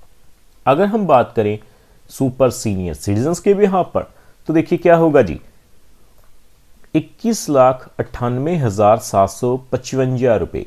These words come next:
यानी एक लाख अट्ठानवे हजार सात सौ पचपन रुपए आपको ब्याज के रूप में मिल जाएंगे। So, देखा दोस्तों, कितनी आसानी से हमने ये समझ लिया कि अगर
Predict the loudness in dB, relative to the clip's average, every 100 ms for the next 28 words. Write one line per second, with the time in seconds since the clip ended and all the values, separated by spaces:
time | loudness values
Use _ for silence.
0 | -10 -4 -2 -2 -6 -6 -2 -2 -2 0
1 | 0 -2 -12 -8 -6 -6 -6 -6 -2 -2
2 | 0 -2 -2 -4 -4 -6 -6 -4 -2 -2
3 | -2 -2 -2 -4 -6 -6 -6 -8 -8 -8
4 | -10 -10 -16 -20 -12 -6 0 0 2 0
5 | -2 -6 -14 -20 -20 -20 -10 -2 0 2
6 | 4 4 4 0 -2 _ _ -20 -6 -6
7 | -2 -2 -2 -2 -4 -4 -4 -2 -2 0
8 | -2 -2 -2 -4 -4 -4 -2 -2 0 -2
9 | -2 -6 -2 -2 -2 -2 -2